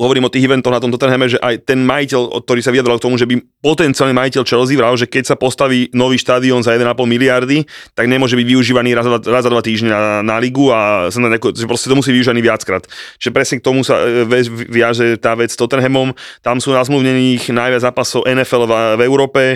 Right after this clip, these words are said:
koncerty a podobné veci a on to presne prirovnal, že aj keď je fanúšik Chelsea, ale teda, že musí to povedať, že tu sa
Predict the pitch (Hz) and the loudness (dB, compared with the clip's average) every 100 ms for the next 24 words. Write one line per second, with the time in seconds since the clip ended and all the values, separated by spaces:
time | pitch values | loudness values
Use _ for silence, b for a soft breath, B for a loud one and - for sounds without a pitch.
0 | 123 B B - 127 127 127 117 120 110 | -4 B B -2 -2 0 -2 0 0 0
1 | 104 127 120 113 117 117 131 104 127 131 | 0 0 0 2 0 0 0 2 0 0
2 | 131 123 135 139 127 123 127 117 117 120 | -4 0 -2 -2 -2 0 0 0 0 0
3 | 120 123 131 127 123 123 120 123 120 120 | -2 -4 -2 -2 -2 -4 -2 0 0 0
4 | 123 113 120 113 117 127 - 117 110 110 | 0 0 0 0 0 0 -2 0 2 0
5 | 107 - 117 127 107 | -2 -4 -2 0 0